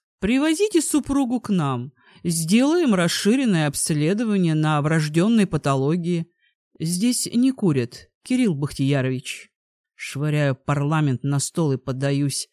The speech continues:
ближе к Кирову. Знаете, что я думаю? У вас профнепригодность, и клиника ваша фуфельная будет последней, в которую я привезу свою жену.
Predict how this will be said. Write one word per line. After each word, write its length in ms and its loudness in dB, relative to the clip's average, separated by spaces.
ближе 460 0
к 80 -20
Кирову. 480 -2
Знаете, 720 0
что 220 -6
я 160 0
думаю? 580 -4
У 160 2
вас 680 -2
профнепригодность, 2000 0
и 180 -2
клиника 680 2
ваша 380 -2
фуфельная 920 -2
будет 560 -2
последней, 760 0
в 140 -10
которую 680 2
я 400 0
привезу 600 0
свою 560 0
жену. 580 2